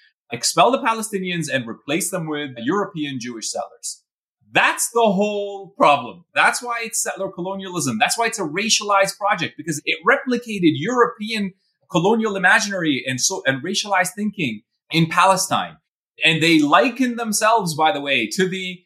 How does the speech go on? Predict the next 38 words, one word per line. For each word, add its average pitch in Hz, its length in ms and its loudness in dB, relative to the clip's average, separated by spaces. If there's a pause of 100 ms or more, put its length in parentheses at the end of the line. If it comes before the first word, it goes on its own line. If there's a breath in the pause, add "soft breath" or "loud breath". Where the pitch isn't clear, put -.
(100)
American 175 520 4
settler 190 360 -2
colonialism. 180 960 0
And 127 260 0
they 131 160 -4
liken 170 400 2
the 156 440 -4 (140)
Palestinians, 165 600 0
the 127 200 -6
indigenous 160 800 0 (180)
peoples 175 320 -2
across - 380 2
North 160 200 -4
America 170 680 2
who 135 260 0 (280)
were, 127 440 -4
you 151 100 0
know, 117 360 4
were 127 140 -8
letting 180 360 2
the 156 100 -2
land 160 500 0 (240)
go 180 140 4
to 165 80 4
waste, 160 480 2
and 127 260 -6
that 120 160 -2 (300)
this - 320 -10 (200)
advanced 156 560 2
civilization 147 760 -4
needs 143 260 -12
to - 140 -16
come 135 120 -4
and 127 140 -10
take 135 160 -10
its 123 120 -14
place 143 360 -4
to 113 180 -10